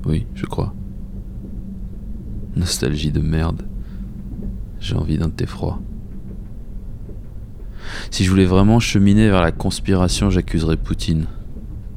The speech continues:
qui veut faire élire Le Pen ou Fillon.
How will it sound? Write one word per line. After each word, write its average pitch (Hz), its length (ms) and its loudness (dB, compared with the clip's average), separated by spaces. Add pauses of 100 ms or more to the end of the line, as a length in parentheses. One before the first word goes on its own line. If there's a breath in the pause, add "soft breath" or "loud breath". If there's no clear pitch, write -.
(760)
qui - 140 -2
veut 78 80 2
faire 78 280 2
élire 78 240 4
Le 76 100 2
Pen 82 380 4
ou 85 60 2
Fillon. 90 500 2